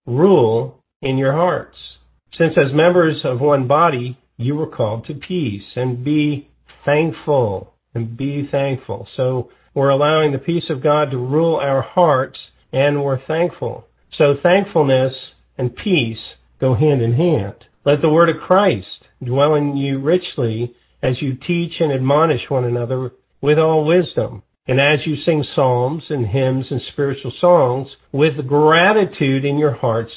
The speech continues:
to God." So we're, you know, I get this sense of, you know, filled to overflowing, that you have, you know, this, uh, cup that's filled to the capacity, then it overflows with thanksgiving to God.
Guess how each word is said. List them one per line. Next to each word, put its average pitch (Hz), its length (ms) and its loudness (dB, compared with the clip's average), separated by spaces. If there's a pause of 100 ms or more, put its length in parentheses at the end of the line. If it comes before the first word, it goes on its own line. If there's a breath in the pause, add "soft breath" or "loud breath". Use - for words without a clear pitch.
to 160 60 -6
God." 165 640 -2
So 139 360 0 (200 soft breath)
we're, 139 360 2 (400)
you 151 160 -2
know, 139 140 4
I 139 80 4
get 156 240 -2
this 151 160 -2 (100)
sense 156 300 0
of, 135 320 0
you 143 120 0
know, 135 160 0 (120)
filled 160 240 2
to 139 100 -2
overflowing, 143 920 -2
that 117 140 -8
you 123 180 -8
have, 139 420 -4 (320)
you 127 140 -6
know, 123 240 -2
this, 120 180 -6 (140)
uh, 117 400 0
cup 160 340 0
that's 127 220 -8 (100)
filled 160 300 2
to 160 60 -4
the 143 100 -8
capacity, 151 800 -4
then 143 180 -2
it 135 140 -8
overflows 143 960 -6
with 127 180 -10
thanksgiving 131 600 -4
to 117 60 -4
God. 123 520 -6